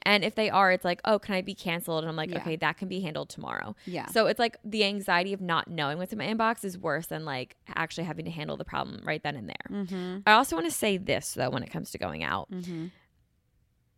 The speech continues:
Speaker 1: I really don't drink a lot when I go out.
Speaker 2: Mm.
Speaker 1: And I think that's because, like, I know I have responsibilities the next day. Like, if I know, like, I have nothing to do the next day, okay, maybe I'll have, like, an extra drink or two. But I'm also not a big drinker to begin with. Like, the other day, some, I think your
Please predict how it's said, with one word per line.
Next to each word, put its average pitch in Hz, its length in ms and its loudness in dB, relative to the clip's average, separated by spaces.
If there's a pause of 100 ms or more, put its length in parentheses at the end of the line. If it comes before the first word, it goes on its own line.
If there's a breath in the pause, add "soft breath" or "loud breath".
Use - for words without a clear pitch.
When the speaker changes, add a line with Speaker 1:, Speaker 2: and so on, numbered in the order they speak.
(100)
Speaker 1:
I 220 80 10
really 214 300 4
don't 285 220 -2
drink 160 260 -2
a - 40 -2
lot - 200 0
when - 100 -4
I 117 40 -6
go 78 160 -4
out. 50 260 -2
Speaker 2:
Mm. 196 220 -2 (460 soft breath)
Speaker 1:
And 214 200 6
I 208 80 4
think 233 160 0
that's 240 180 2
because, 220 380 0
like, 202 180 0
I 196 140 2
know 180 220 0
I 180 40 4
have 196 180 -2
responsibilities 170 720 -2
the 165 60 -4
next - 240 -6
day. - 300 -6 (200 loud breath)
Like, 220 160 2
if 233 120 2
I 247 400 4
know, 180 420 4
like, 180 180 4
I 165 100 6
have 170 120 0
nothing 185 640 0
to 175 80 -2
do 165 120 -2
the 185 120 -2
next 208 240 -4
day, 269 260 2
okay, - 220 -4
maybe 170 260 -4
I'll 170 80 0
have, 175 160 -6
like, 165 160 -6
an 160 180 -10
extra 170 360 -4
drink - 260 -8
or 220 60 -4
two. 240 280 2 (300 loud breath)
But 240 100 4
I'm 247 120 4
also 226 260 -2
not 208 240 0
a - 40 -4
big 196 140 -2
drinker 175 220 -6
to - 100 -12
begin 131 280 -4
with. - 180 -6
Like, 196 140 0
the 196 80 2
other 202 160 4
day, 208 120 2
some, 208 220 -4 (140)
I 254 80 0
think 415 160 -2
your - 160 2